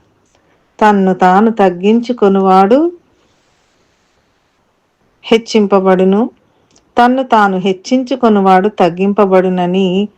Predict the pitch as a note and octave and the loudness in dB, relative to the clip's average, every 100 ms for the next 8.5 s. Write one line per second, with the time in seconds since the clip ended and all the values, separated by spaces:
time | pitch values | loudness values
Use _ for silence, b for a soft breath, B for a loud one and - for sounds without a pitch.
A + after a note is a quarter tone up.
0 | _ _ _ _ G3 F#3 F3+ G3 G#3 F#3 | _ _ _ _ 0 2 2 0 -2 -2
1 | F#3 F3+ F#3+ F#3 F3+ F3 E3+ F#3 A#3+ A#3 | -4 -2 0 2 0 -2 -4 -4 -2 -2
2 | A3 G3 F#3 F3+ F3+ - b b b b | 0 2 2 0 -4 -10 b b b b
3 | b b b - C4 B3 G#3 G#3 F#3+ F#3 | b b b -2 0 2 0 2 0 2
4 | F#3+ F#3+ F#3 F#3 F3+ F#3 F3 E3+ D3+ G#3 | 0 0 0 -2 0 2 2 2 -2 -4
5 | B3+ _ _ _ _ - - F#3+ G#3 A3 | -8 _ _ _ _ -14 -10 0 2 4
6 | F#3+ F#3 A3+ G3 F#3+ G3+ B3 B3+ A3 F#3+ | 2 -2 -2 -2 -2 0 0 2 0 0
7 | - F#3 F3+ F3+ F3 F3 F3 F3 F3 F3 | -2 -2 -2 -4 -4 -2 -2 -2 0 -2
8 | F3+ G3 G3 A#3 | -2 0 2 2